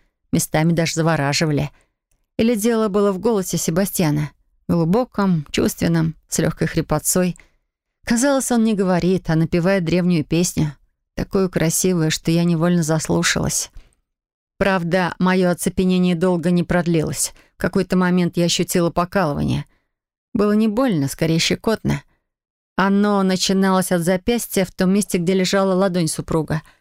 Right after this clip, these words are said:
Поднималось к локтю, потом к плечу и дальше к ключицам, подбираясь к сердцу.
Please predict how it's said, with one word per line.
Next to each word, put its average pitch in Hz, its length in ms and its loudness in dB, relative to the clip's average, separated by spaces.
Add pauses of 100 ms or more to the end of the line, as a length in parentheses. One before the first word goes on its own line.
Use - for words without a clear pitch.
(340)
Поднималось 190 540 0
к - 80 -18
локтю, 170 460 0
потом 180 360 0
к - 120 -8
плечу 165 420 0
и 233 60 2
дальше 180 320 -2
к 185 60 -8
ключицам, 190 580 0 (500)
подбираясь 190 500 0
к - 80 -10
сердцу. - 520 -2